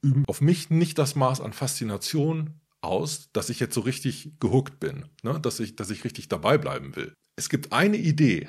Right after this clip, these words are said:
im Plot, die nach diesen zwei Folgen, die ich gesehen hab, im Grunde genommen etabliert ist. Und das ist so ein bisschen das, was sich als Grundkonstellation des Plots herausschält. Nämlich eine Figur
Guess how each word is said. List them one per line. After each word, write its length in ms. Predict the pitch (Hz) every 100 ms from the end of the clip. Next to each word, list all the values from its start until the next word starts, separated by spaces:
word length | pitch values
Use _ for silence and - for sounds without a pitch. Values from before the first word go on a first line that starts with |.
| -
im 240 | 110 107 -
Plot, 440 | 110 104 - - - _ _ _ 117
die 100 | 117
nach 220 | 110 -
diesen 280 | 110 98 -
zwei 200 | 104 98
Folgen, 280 | 113 107
die 60 | 95
ich 140 | 92
gesehen 400 | 110 95 95 98
hab, 240 | 95 90 - - 127 _
im 100 | 101
Grunde 200 | 95 107
genommen 180 | 101 90
etabliert 560 | - - 87 92 98 -
ist. 320 | - - - _ -
Und 200 | 98 110
das 420 | 117 - - -
ist 560 | 123 110 - - - _ -
so 100 | 104
ein 80 | 107
bisschen 560 | 123 - 113 110 110 _ -
das, 240 | 117 143
was 120 | 123 127
sich 180 | 139
als 220 | - - - 139
Grundkonstellation 1000 | 117 131 190 - 143 143 127 113 - 120
des 220 | 107 - -
Plots 460 | 123 123 - - -
herausschält. 960 | 101 82 95 - - 78 57 50 - - _ -
Nämlich 520 | 101 104 101 - - _ -
eine 300 | 98 123 131
Figur 720 | - 107 107 113 123 117